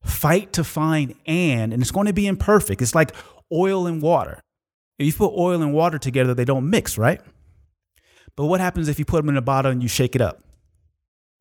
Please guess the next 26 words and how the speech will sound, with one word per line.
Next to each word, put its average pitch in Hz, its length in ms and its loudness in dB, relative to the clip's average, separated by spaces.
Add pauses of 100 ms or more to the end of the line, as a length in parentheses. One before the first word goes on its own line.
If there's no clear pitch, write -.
(140)
They 120 80 -2
mix 127 280 -2
just 120 260 0
fine. - 300 -2 (1160)
But 135 140 2
what 123 160 -4
happens? 156 380 0
They 110 120 2
separate 127 500 2
again 139 320 0
over 170 160 0
time, 131 340 2
and 127 120 2
what 135 60 0
do 135 60 0
you 135 100 2
have 131 100 0
to 139 80 -6
do? 139 180 2 (240)
You 127 80 2
have 117 120 4
to 113 60 0
shake 123 300 2
it 123 100 0
up 117 140 0
again. 101 340 -2